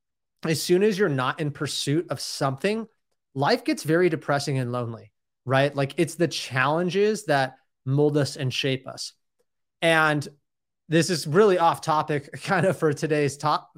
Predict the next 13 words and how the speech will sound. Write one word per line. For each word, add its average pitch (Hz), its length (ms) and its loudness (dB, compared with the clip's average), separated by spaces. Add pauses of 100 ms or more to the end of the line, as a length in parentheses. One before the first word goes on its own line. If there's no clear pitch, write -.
for 151 140 0
today's 151 640 -2 (280)
podcast, 151 800 0
uh, 127 400 -4
subject, 135 600 -2 (300)
but 156 340 2 (600)
it 151 100 0
plays 214 400 0
in 170 320 0 (100)
a 147 80 2
little 135 240 0
bit 110 200 -12 (760)
because 170 560 4